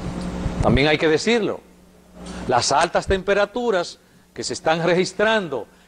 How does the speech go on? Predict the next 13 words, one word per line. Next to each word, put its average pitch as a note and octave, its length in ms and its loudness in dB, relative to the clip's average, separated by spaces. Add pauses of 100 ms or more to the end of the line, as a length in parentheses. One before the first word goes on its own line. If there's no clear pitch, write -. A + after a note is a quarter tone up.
en B2+ 120 -6
estos D3+ 380 -2
meses E3+ 540 -2 (580)
provocan G#3 600 0
también C#3+ 640 -12 (640)
estos C#3+ 360 -2
incendios, G#2+ 720 -8 (140)
es C3 160 2
verdad, G#2+ 380 2 (800)
pero A2+ 160 4
la A2 120 4
mano D3 300 4
criminal C#3 720 0